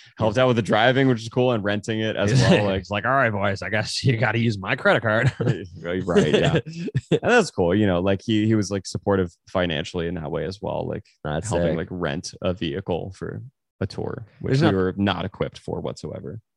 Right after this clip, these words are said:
Speaker 2: There's nothing better than having supportive parents, especially when you're trying to do creative stuff like music or film. Like, you know, and not, not every kid gets that. So you gotta feel blessed when you have the parent that's, like, into it and they're like, "Oh man, like, maybe this isn't what I want,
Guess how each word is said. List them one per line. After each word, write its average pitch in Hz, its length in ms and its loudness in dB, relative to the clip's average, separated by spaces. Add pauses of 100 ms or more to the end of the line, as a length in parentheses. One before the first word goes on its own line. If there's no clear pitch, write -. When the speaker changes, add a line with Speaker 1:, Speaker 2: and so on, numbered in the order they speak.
Speaker 2:
There's 120 160 0
nothing 107 220 0
better 87 220 0
than 87 120 -8
having 85 280 -4
supportive 87 480 -6
parents, 87 440 -6
especially 101 360 -2
when 101 120 0
you're 92 100 -2
trying 90 240 -4
to 90 60 -4
do 87 160 -4
creative 90 360 -6
stuff 85 300 -6
like 90 160 -8
music 87 400 -6
or 90 60 -8
film. 87 480 -4
Like, 82 280 -12 (500)
you 90 100 -10
know, 76 280 -14 (140)
and 95 120 -16
not, 101 280 -2
not 113 160 0
every 104 240 2
kid 90 300 -4
gets 85 240 -6
that. 80 340 -8
So 87 180 -8 (140)
you 90 100 -10
gotta 87 200 -4
feel 87 200 -4
blessed 87 440 -4
when 90 100 -6
you 87 100 -6
have 85 180 -2
the 87 60 -10
parent 80 380 -8
that's, - 180 -12
like, 82 200 -10
into 90 300 -2
it 87 100 0
and 80 100 -6
they're 90 120 -4
like, 85 260 -8
"Oh 92 280 -2
man, 85 280 -10
like, 87 200 -10
maybe 95 220 -4
this 90 180 -6
isn't 87 160 -8
what 85 120 -6
I 78 100 -8
want, 87 300 -6